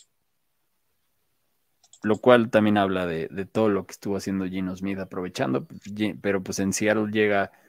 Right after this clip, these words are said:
Jackson Smith en Jigba,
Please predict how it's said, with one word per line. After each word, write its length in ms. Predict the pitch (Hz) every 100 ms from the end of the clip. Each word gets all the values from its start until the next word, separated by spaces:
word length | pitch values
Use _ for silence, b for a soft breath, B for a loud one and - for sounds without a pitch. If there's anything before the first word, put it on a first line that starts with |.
| _ _ _ _ _ _ _ _ _
Jackson 500 | - 120 117 - 110
Smith 300 | 104 120 104
en 180 | 107 110
Jigba, 720 | 160 175 139 143 135 131 131